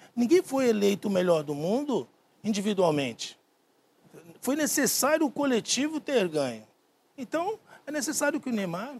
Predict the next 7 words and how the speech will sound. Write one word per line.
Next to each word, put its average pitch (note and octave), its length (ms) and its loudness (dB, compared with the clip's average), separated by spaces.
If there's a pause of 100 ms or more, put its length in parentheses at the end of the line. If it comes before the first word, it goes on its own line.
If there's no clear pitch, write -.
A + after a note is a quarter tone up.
coletivamente G#3+ 840 -10
ganhe D3+ 540 -4 (1040)
pra A#3+ 140 2
que D4 120 -2
ele F4 120 2
possa C#4+ 420 2
ter D#4+ 280 -2